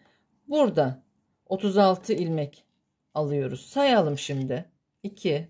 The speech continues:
dört, altı, sekiz, on, on iki, on dört, on altı, on sekiz, yirmi, yirmi iki, yirmi dört, yirmi altı, yirmi sekiz, otuz, otuz iki, otuz dört ilmeğim olmuş arkadaşlar. Demek ki benim şu aralardan birer tane daha almam gerekiyormuş.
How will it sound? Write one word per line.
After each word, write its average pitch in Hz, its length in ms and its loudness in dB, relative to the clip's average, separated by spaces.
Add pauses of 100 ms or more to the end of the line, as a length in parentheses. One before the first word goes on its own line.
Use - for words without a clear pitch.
(100)
dört, 160 400 0
altı, 170 420 -4
sekiz, 165 560 -10
on, 135 260 -2 (480)
on 202 180 2
iki, 185 260 -4
on 175 320 -2
dört, 170 220 0
on 175 140 -4
altı, 147 320 -2
on 170 160 -2
sekiz, 143 400 -8
yirmi, 185 460 -2 (360)
yirmi 196 320 4
iki, 170 180 -8
yirmi 170 320 -2
dört, 190 220 0
yirmi 190 240 0
altı, 151 240 -2
yirmi 175 240 -4
sekiz, 143 340 -8
otuz, 190 400 -4
otuz 190 320 -4
iki, 240 280 -8 (400)
otuz 226 340 0
dört 254 240 4
ilmeğim 156 420 -2
olmuş 131 320 -6
arkadaşlar. 120 760 -6 (680)
Demek 269 340 2
ki 196 120 -2
benim 214 280 2
şu - 400 -6
aralardan 190 760 0 (260)
birer 254 300 0
tane 208 340 0
daha 202 200 2
almam 139 420 0
gerekiyormuş. 135 840 -6